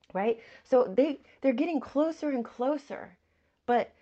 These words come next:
there's no mention in the Bible that they ever faltered.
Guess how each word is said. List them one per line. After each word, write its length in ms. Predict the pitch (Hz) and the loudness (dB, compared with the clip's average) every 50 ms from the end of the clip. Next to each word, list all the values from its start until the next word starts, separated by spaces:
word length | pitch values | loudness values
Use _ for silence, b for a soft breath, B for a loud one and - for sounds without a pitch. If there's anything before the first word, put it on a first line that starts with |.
| b b b | b b b
there's 220 | 233 226 220 196 | 2 2 4 4
no 340 | 220 220 220 226 233 254 294 | 2 2 4 4 4 6 6
mention 580 | 302 294 285 269 285 269 - - 175 165 170 - | 6 8 6 6 4 4 2 0 -2 -2 -2 -2
in 200 | - 202 214 240 | -2 -2 0 0
the 80 | 254 | 0
Bible 560 | 240 220 233 233 240 240 202 175 165 165 160 - - | 0 0 0 0 0 -2 -2 -4 -6 -6 -8 -10 -6
that 160 | - 196 - | -6 -4 -2
they 160 | 185 185 - - | -2 -4 -2 -2
ever 500 | - 190 214 214 240 247 254 262 269 269 _ _ _ _ _ _ _ _ _ _ _ _ _ _ _ | -2 -2 -2 0 0 2 2 2 0 -2 _ _ _ _ _ _ _ _ _ _ _ _ _ _ _
faltered. 640 | _ - 214 208 214 214 214 - - - - - | _ -14 -12 -12 -12 -12 -14 -16 -20 -20 -20 -20